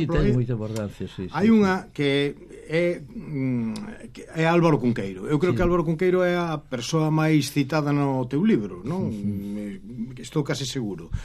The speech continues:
Speaker 2: Ujú.
Speaker 1: Aínda que como non temos no remate,
Speaker 2: Un
Speaker 1: pois
Speaker 2: índice de nomes que sería
Speaker 1: un
Speaker 2: necesario.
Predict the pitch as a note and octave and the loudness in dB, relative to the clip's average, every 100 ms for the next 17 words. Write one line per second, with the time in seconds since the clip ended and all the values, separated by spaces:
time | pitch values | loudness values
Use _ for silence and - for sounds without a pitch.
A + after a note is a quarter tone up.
0 | - F#2+ G2+ G2 G2+ D3 C#3+ C3+ B2 A2+ | -8 -6 -6 -4 2 2 2 -2 -2 -2
1 | B2 B2+ C3+ C#3 C#3+ D3 C#3+ C#3 B2 D3 | -2 0 -2 -2 0 0 2 0 -2 -4
2 | C#3 C3+ B2+ D#3 D#3 - C3+ - - C#3 | -2 0 0 0 0 0 0 2 2 4
3 | C3 A#2+ C3 C3 C3 C#3 C3 B2 B2+ A#2+ | 4 4 4 4 6 6 6 4 2 -4
4 | A#2+ C#3+ D3+ - B2 A#2+ C3+ | -2 0 0 0 -2 -2 0